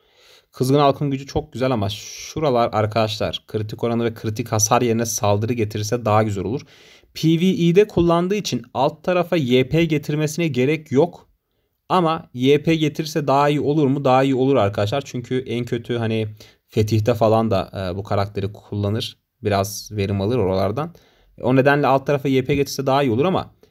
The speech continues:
getirmezse de olur çünkü P V'de kullanıyor. Ya ama şuralara mutlaka saldırı getirmesi lazım. Onu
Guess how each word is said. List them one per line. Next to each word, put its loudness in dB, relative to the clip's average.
getirmezse 2
de 2
olur 4
çünkü -4
P -2
V'de 2
kullanıyor. -4
Ya -6
ama 0
şuralara 2
mutlaka -4
saldırı 0
getirmesi -6
lazım. -2
Onu -6